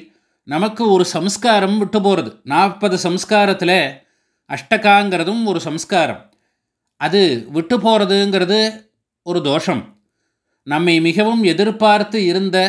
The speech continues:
ஸ்திரீகளுடைய சாபத்திற்கு நாம் ஆளாக வேண்டி வரும் என்கிறது இரண்டாவது. மேலும் நமக்கு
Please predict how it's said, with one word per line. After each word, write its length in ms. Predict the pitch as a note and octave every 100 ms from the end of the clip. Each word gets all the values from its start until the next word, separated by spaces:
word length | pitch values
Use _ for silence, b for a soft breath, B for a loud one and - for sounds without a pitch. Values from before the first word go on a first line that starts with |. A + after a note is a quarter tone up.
| - - _ _ _
ஸ்திரீகளுடைய 680 | - - F3 G#3+ A3+ G#3 G3
சாபத்திற்கு 680 | F#3 - D#3+ G3+ - G3 F#3+
நாம் 240 | F#3+ F3 E3 -
ஆளாக 420 | C#3 F#3 G3+ F#3+
வேண்டி 340 | F#3+ F#3 F#3 F3
வரும் 340 | E3 D#3 C3+ G2+ _ _
என்கிறது 440 | E3 D#3 D3 G3 E3 C3+ -
இரண்டாவது. 520 | D3+ F#3 F3+ C#3+ G#2 _ _ _ _ _ _ _ _ _ B2+
மேலும் 360 | D#3 G3+ A3+
நமக்கு 380 | G#3+ E3+ E3+